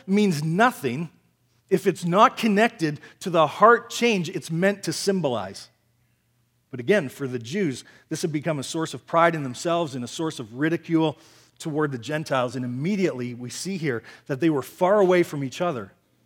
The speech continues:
that we were once far away from each other. Now, worse than us being far away from each other is what he says next here. Notice, "We were also far away from God." Verse twelve.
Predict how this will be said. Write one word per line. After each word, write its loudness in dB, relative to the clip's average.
that -6
we 0
were 6
once -2
far 4
away 4
from -8
each -8
other. -2
Now, -2
worse 0
than 2
us -2
being -6
far -2
away 2
from -8
each -8
other 0
is -4
what -4
he -8
says -6
next -6
here. -6
Notice, -4
"We -6
were -6
also -4
far -6
away -4
from -12
God." -6
Verse -14
twelve. -2